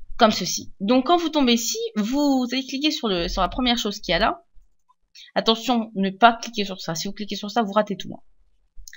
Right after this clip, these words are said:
Ou, là, c'est la version payante. Nous, on va prendre la version gratuite. La version gratuite, c'est exactement la même que la payante, sauf qu'on ne paie pas.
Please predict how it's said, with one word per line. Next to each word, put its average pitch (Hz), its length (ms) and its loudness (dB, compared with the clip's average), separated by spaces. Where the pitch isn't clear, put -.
Ou, 208 180 0
là, 202 160 8
c'est 233 160 2
la 208 80 6
version 214 320 4
payante. 180 480 -4
Nous, 190 80 -2
on 208 100 -2
va 190 120 2
prendre 196 180 -6
la 180 60 2
version 185 240 6
gratuite. - 380 8
La 202 80 6
version 196 220 0
gratuite, 214 380 -2
c'est - 80 -2
exactement 220 540 4
la 214 80 4
même 202 100 -2
que 196 80 -4
la 170 100 0
payante, 196 360 -2
sauf 214 160 -4
qu'on 202 140 -8
ne 202 40 -8
paie 160 140 -8
pas. - 240 -8